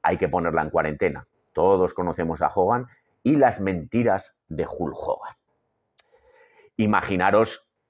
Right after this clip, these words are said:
el poder que tenía Hogan en esa época y que no tuviera, eh, el control de ese combate.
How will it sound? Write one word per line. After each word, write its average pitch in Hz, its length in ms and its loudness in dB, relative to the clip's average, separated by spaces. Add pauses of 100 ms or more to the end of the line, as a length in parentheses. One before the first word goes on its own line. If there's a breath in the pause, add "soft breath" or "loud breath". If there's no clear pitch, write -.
(260)
el 110 320 2
poder 110 480 4
que 80 120 -2
tenía 85 280 0
Hogan 101 260 2
en 101 100 0
esa 104 260 2
época 107 680 2
y 135 280 0
que 107 160 2
no 110 260 0
tuviera, 104 760 2 (200 loud breath)
eh, 87 520 2 (240)
el 113 200 0
control 95 440 0
de 95 60 0
ese 92 160 -4
combate. 80 520 0